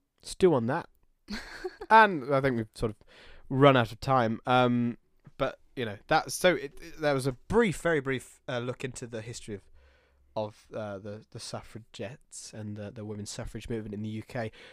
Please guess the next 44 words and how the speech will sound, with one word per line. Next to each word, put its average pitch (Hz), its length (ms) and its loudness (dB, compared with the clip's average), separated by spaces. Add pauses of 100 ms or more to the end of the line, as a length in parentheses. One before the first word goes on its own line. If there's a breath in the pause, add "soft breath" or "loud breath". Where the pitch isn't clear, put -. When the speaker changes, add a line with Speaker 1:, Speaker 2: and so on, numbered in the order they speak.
(720 loud breath)
Speaker 1:
I 143 120 6
would 151 120 -2
thoroughly 147 640 4
recommend 110 680 -6
you 117 180 -10
research 117 540 -10
more 113 260 -4
into - 260 -6
any 165 240 4
suffrage 120 400 -6
movement 117 300 -2
across 117 260 -4
any 123 380 -2 (100)
country. 113 340 -4
They're, 113 200 -6 (240)
it's, 143 240 -4
it's - 240 -8 (300)
absolutely 139 680 -2
fascinating, 104 680 -6 (400 loud breath)
um, 107 500 -2 (260)
the, 117 160 0
what 120 200 -2
they 117 100 -4
went 135 220 2
through, 165 360 -2 (120)
uh, 113 180 0
why 117 320 4
they 113 140 -4
didn't 117 180 -6
have 135 160 0
it 131 80 -6
in 117 40 2
the 110 60 -2
first 139 220 2
place. 170 180 2
Some 139 200 2
places 123 280 -2
obviously 120 280 -6
granted 120 260 -4
earlier, 170 240 2
thank 120 160 -4
you, 120 60 -2
New 120 100 2
Zealand. 165 320 0